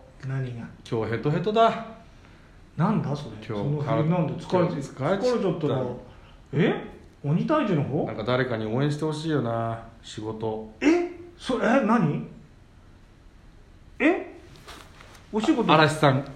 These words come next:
Speaker 2: お仕事頑張っち」ってこれですか？
Speaker 1: ちょっと待って、全然関係ないじゃ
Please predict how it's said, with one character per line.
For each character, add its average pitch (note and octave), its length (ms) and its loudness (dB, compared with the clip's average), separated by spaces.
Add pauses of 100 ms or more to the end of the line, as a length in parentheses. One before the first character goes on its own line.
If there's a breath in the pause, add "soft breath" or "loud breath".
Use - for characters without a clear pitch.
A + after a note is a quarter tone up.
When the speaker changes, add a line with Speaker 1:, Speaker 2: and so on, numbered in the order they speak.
Speaker 2:
お C#3+ 60 4
仕 D#3 160 2
事 D3 300 4
頑 D3 260 6
張 D#3+ 80 0
っ C#3+ 60 -2 (160)
ち」 D#3 100 -2
っ D#3+ 60 0
て - 180 -14 (140)
こ G#2 100 -6
れ B2 80 -4
で E3 100 -2
す - 80 2
か？ F4+ 60 6
Speaker 1:
ち - 60 -2
ょ - 20 -4
っ - 20 -4
と D4 80 2
待 A#3+ 280 2
っ - 20 6
て、 - 80 0
全 F4 340 4
然 F4 300 4
関 E4+ 220 4
係 F4 180 6
な E4+ 140 6
い D4+ 40 4
じ A#3 60 4
ゃ - 40 2